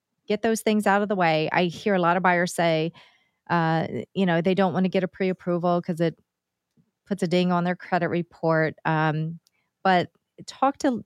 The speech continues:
talk to the lenders. They're gonna, they're gonna go through all your finances. Um, they're gonna give you the correct information and, uh, position you and get you in the best position so that you're ready to make a move.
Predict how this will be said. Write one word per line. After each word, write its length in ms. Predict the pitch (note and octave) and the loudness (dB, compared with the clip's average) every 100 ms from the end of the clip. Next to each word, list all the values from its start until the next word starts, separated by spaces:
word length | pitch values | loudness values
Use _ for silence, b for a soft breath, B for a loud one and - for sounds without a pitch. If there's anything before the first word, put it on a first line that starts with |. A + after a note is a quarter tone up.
| _ | _
talk 240 | - A#3+ - | -2 -2 -2
to 60 | - | -2
the 80 | |
lenders. 580 | A#3 A#3 G#3+ - - - _ _ | 2 2 0 -4 -10 -18 _ _
They're 200 | E3+ G3+ | -2 0
gonna, 300 | G3+ G#3+ G3+ - - - | 2 2 0 -4 -12 -4
they're 140 | F#3+ | 0
gonna 180 | G#3 G#3 | 2 2
go 220 | G3+ G3+ | 2 0
through 260 | - G3+ F3 | 0 0 2
all 180 | D#3+ | 2
your 140 | F#3+ G3+ | 0 0
finances. 800 | F#3 F3 E3+ E3 E3 D#3+ E3 - b b b b - | 0 2 0 -2 -2 -2 -2 -8 b b b b -4
Um, 560 | D#3+ D#3 D#3 D3+ D#3 - | 0 2 0 -2 -6 -8
they're 140 | - E3+ | -4 0
gonna 160 | F#3 | 0
give 160 | F3+ E3+ | 2 0
you 80 | F3 | 0
the 80 | |
correct 420 | - - A3 A#3 F3+ | -2 4 4 4 0
information 840 | D#3 D#3 D3 C3+ - C#3 C#3+ D#3 - _ _ _ _ | 0 0 0 -2 -2 -2 -2 -4 -8 _ _ _ _
and, 320 | - D#3+ D#3 D#3 | -4 -2 -2 0
uh, 240 | D3+ D3+ - | 2 2 0
position 420 | F#3 F3 F3+ F3+ | 0 0 0 2
you 200 | E3+ E3 - | 2 0 0
and 180 | E3+ | 0
get 140 | D3 F3+ | 2 0
you 140 | F3 | 2
in 120 | E3+ | 0
the 60 | D#3+ | 0
best 300 | C#3+ D3 - - | 2 0 -2 -10
position 500 | - D3 D3 D3 D3 | -6 -2 -2 0 -2
so 120 | D#3 | 0
that 160 | D3 - | 0 0
you're 100 | D3 | 2
ready 280 | D3 C#3 C#3+ | 2 0 -2
to 340 | - D3+ C#3 | -2 -2 -2
make 220 | B2 D3 | -2 -2
a 40 | D3+ | -2
move. 440 | D3 C3 A#2+ - | -2 -2 -4 -8